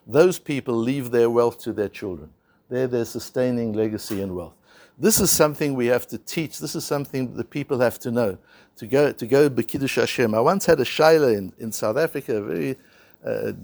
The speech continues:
difficult and complex business shaila, and I sent it to two Gedolim. Uh, the one I won't mention, the other was Reb Moshe Feinstein. And the one Gadol wrote me back a long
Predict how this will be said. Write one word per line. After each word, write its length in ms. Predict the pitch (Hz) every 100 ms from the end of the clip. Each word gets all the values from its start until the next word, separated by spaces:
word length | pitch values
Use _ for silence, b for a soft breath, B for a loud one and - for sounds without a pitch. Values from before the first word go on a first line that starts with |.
| - - _ -
difficult 420 | 165 170 151 127
and 120 | 113
complex 400 | - 147 135 -
business 340 | 139 135 135
shaila, 300 | - 135 127
and 100 | 117
I 60 | 117
sent 300 | - 165 165
it 100 | 151
to 80 | -
two 260 | - 175 151
Gedolim. 460 | 139 123 110 85 - _ b b b b _
Uh, 100 | 104
the 120 | 107
one 180 | 135 131
I 80 | 117
won't 220 | 113 107
mention, 380 | 170 214 170 131
the 80 |
other 180 | 143 147
was 180 | 135 120
Reb 120 | 123
Moshe 260 | 127 127 123
Feinstein. 460 | 131 120 - - - _ b b b b _ _
And 160 | 123 123
the 60 | 120
one 580 | 131 156 160 156 151 - _ 147 117
Gadol 540 | 113 135 139 131 127 123
wrote 260 | 127 127
me 160 | 120 120
back 340 | 107 113 113 -
a 80 | 110
long 600 | 120 156 151 143 127